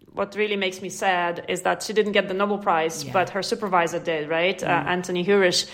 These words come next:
Speaker 1: And he didn't discover, uh, the pulsar, she did. So this is completely, I think, unacceptable. But she's totally cool about it. She, of course, went on to win many other awards and, and recognition. And, uh,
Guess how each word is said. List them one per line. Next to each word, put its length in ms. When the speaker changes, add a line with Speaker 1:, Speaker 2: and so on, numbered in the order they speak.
Speaker 1:
And 220
he 140
didn't 240
discover, 540
uh, 520
the 100
pulsar, 420
she 200
did. 440
So 680
this 200
is 120
completely, 600
I 100
think, 220
unacceptable. 640
But 220
she's 240
totally 340
cool 220
about 240
it. 120
She, 180
of 140
course, 260
went 180
on 180
to 240
win 360
many 260
other 480
awards 460
and, 180
and 160
recognition. 920
And, 360
uh, 220